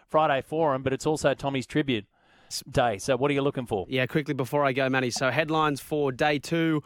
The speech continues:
Speaker 2: or just for the rest of the test, rest of the weekend. How's Marnus gonna go? How's Travis Head gonna go? How's it gonna pan out?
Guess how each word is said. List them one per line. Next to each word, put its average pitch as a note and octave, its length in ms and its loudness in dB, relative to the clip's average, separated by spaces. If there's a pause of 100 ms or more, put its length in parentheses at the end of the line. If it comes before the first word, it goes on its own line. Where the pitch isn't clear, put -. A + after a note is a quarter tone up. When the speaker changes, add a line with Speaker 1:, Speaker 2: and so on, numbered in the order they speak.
(140)
Speaker 2:
or C#3+ 100 -2
just D3+ 180 -6
for E3+ 60 -4
the D3 100 2
rest E3 220 0
of D#3 60 -8
the C3 80 -6
test, C3+ 380 -4
rest D3 240 -4
of - 20 -8
the B2+ 80 -4
weekend. B2+ 460 -4 (220)
How's C#3 220 0
Marnus C3+ 320 0
gonna C3+ 140 -6
go? C3 160 -2
How's B2 180 -4
Travis C3 300 -4
Head C#3 160 -6
gonna B2+ 220 -6
go? B2 180 -2
How's C3 320 -2
it B2+ 40 -12
gonna B2+ 160 -4
pan B2+ 260 -4
out? B2 240 -2